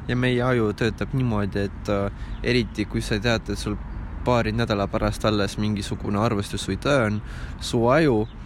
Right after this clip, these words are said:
mm, nii-öelda tekitab, äh, seda adrenaliini, seda stressi.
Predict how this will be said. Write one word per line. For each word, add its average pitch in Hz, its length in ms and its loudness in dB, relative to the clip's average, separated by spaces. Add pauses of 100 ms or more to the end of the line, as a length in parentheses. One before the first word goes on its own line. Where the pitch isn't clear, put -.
(180)
mm, 104 1500 0 (1300)
nii-öelda 110 440 2 (100)
tekitab, 110 600 0 (240)
äh, 98 500 -4
seda 98 400 -4 (240)
adrenaliini, 110 640 0
seda 120 180 -8
stressi. 131 560 0